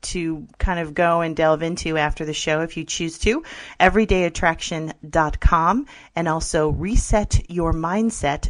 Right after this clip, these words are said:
dot net, which is Heather's wonderful site, as she is a hypnotherapist and a channel and a wonderful teacher. So reset your mindset dot net is a wonderful resource for you to delve more deeply into these principles that you're probably gonna hear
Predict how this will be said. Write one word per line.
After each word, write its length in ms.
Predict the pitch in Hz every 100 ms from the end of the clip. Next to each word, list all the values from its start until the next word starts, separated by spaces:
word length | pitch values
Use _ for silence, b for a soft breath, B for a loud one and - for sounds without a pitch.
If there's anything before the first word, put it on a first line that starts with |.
| -
dot 240 | 143 135
net, 320 | 156 143 -
which 220 | 160 151
is 160 | 151 139
Heather's 340 | 180 180 170
wonderful 320 | - 151 147 151
site, 320 | - 151 - B B B B B
as 80 |
she 200 | 139 -
is 120 | 160 147
a 60 |
hypnotherapist 960 | 139 - 127 - 190 185 190 165 - 147
and 100 | 135
a 60 |
channel 600 | 139 - 185 170 165 160 160
and 120 | -
a 40 | 147
wonderful 420 | 160 190 185 160
teacher. 580 | - - 208 - 147 143 B B
So 220 | B - 160
reset 580 | 165 226 - 185 170 -
your 220 | 165 156
mindset 480 | 160 175 196 165 156
dot 220 | 147 156
net 320 | 147 147 147
is 380 | - 156 151 147
a 100 | 117
wonderful 540 | 160 175 190 226 220 170
resource 420 | 165 160 147 147
for 140 | -
you 220 | 151 147
to 240 | 147 - 151
delve 260 | 160 147
more 160 | 151 143
deeply 380 | 139 143 156 151
into 160 | 143
these 180 | - -
principles 580 | - 180 180 - 147 143
that 120 | 147
you're 160 | 156 151
probably 300 | - 147 151
gonna 180 | 143 143
hear 360 | 143 143 143